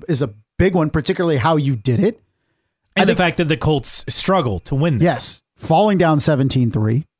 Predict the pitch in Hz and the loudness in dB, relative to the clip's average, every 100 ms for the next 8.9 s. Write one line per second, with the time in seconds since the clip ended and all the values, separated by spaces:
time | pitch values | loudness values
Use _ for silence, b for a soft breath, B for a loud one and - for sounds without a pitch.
0 | - 131 123 120 123 135 b b - 208 | -4 0 0 0 -2 -4 b b -2 2
1 | 214 190 190 - 208 - - 226 165 151 | 2 2 2 2 2 2 2 4 4 2
2 | 180 - 180 - - 233 180 - - _ | 0 0 0 2 2 2 2 -2 -20 _
3 | _ - 151 175 170 160 - 165 143 _ | _ -2 2 4 4 2 0 0 0 _
4 | - 190 190 175 156 131 165 147 170 180 | -2 0 2 2 2 2 0 2 2 2
5 | 247 - _ _ _ - - - 220 - | 0 -4 _ _ _ -4 -2 2 2 0
6 | - - 247 381 - _ - 123 147 - | -2 -2 0 0 -2 _ -4 -2 0 0
7 | 190 208 165 202 226 147 - _ _ _ | 2 2 2 2 2 -2 -10 _ _ _
8 | _ - 151 247 - 359 349 143 | _ -2 0 2 2 2 2 -2